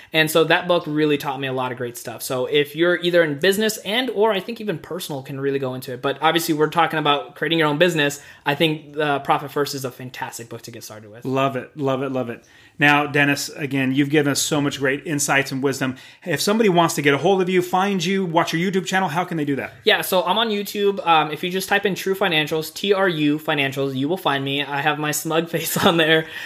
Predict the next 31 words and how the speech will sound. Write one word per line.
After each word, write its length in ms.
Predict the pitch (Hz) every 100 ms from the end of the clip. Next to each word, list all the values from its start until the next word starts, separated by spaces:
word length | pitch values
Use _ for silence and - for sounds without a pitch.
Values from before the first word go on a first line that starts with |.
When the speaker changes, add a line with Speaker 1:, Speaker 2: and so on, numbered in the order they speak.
| -
Speaker 1:
Um, 420 | 156 156 147 143 156
you 120 | 160
can 180 | 160 156
chat 240 | - 190
with 140 | 202 196
me 240 | 190 180
in 120 | 165
the 60 | 143
comments. 540 | - 180 180 175 175
If 180 | - 147
you 80 | 165
wanna 140 | 175
get 120 | 175
a 40 | 156
hold 240 | 160 165
of 40 | 160
me, 260 | 156 151
it's, 460 | 139 143 131 - -
um, 360 | 143 131 131
you 80 | 147
can 220 | 151 143
just 360 | 143 135 - -
email 240 | 151 151
me 140 | 151 147
at 100 | 139
true 140 | 147
financials 520 | 143 135 135 135 131
at 80 | 123
gmail 320 | 131 151 139
dot 200 | 123 120
com. 380 | - 220 214 214